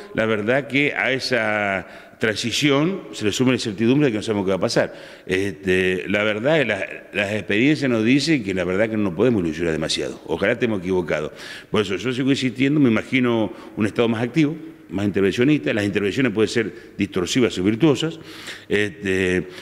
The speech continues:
pero venimos de la experiencia del gobierno anterior, donde era todo Estado dinamitando los mercados. Nos fue muy mal. Venimos de esta experiencia de que era todo mercado con nada de Estado. Tampoco nos fue,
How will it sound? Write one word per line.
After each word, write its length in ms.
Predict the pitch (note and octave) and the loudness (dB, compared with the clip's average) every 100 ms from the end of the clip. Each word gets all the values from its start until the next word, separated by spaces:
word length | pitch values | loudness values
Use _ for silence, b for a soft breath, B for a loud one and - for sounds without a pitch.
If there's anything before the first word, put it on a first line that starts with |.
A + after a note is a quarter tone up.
| B | B
pero 140 | G#2 A2 | 2 4
venimos 400 | C3 B2 F#2+ G2 | 4 2 2 2
de 100 | G#2+ | 2
la 120 | G#2 | 0
experiencia 880 | F2+ A2+ C#3 D#3 - D3 E3+ - - B B - | -2 0 4 2 2 0 0 -2 -10 B B -4
del 180 | G#2 | 0
gobierno 400 | G#2 A2 B2+ B2 | 2 4 4 2
anterior, 560 | A#2+ A#2+ D#3+ F#3 G3 - - | 0 2 4 6 4 -2 -8
donde 580 | G2 A#2+ B2+ C3 D3+ G2 | 0 4 4 4 2 2
era 320 | A2+ A2 - | 0 0 0
todo 400 | C#3 C#3 C3+ C3 | 2 4 4 2
Estado 640 | A2 - D3 D3+ F3+ D#3+ | 0 0 2 4 2 2
dinamitando 480 | - G#2 G#2+ G#2 B2 | 0 0 2 0 0
los 100 | G2+ | 0
mercados. 520 | G2 E2 C2 - - - B B B B | -2 -4 -6 -8 -14 -20 B B B B
Nos 160 | - F#2 | -6 -2
fue 140 | A2+ | 0
muy 400 | F#2 G2 A#2 D#2+ | 0 2 2 2
mal. 240 | C#2+ - - - _ B B B - | -2 -10 -16 -20 _ B B B -2
Venimos 360 | F#2+ C3+ C3 | 0 2 2
de 240 | A#2 F#2+ A2+ | 0 -2 -2
esta 160 | B2+ | -2
experiencia 720 | A2+ A#2+ B2+ C#3+ C3 D3 E3 D#3+ B B B | 0 0 4 4 2 0 -2 -2 B B B
de 220 | F#2 A#2+ | 0 0
que 160 | - A2+ | 0 -2
era 220 | F#2+ D2+ - - - - _ _ | -2 -4 -10 -20 -20 -20 _ _
todo 240 | - D#3 D3+ | 2 4 4
mercado 580 | D3+ - D3 D3 E3+ - | 2 0 0 2 2 2
con 240 | A#2+ A2+ | 2 4
nada 140 | B2 | 2
de 60 | A#2 | 0
Estado. 440 | G2 D#2 D2+ C#2+ - - _ | -2 -4 -4 -6 -10 -20 _
Tampoco 540 | G2+ G2 - A#2+ A#2 | -2 -2 0 0 0
nos 160 | G#2+ G#2 | -2 0
fue, 320 | G#2 G#2 D#2 | 0 0 -4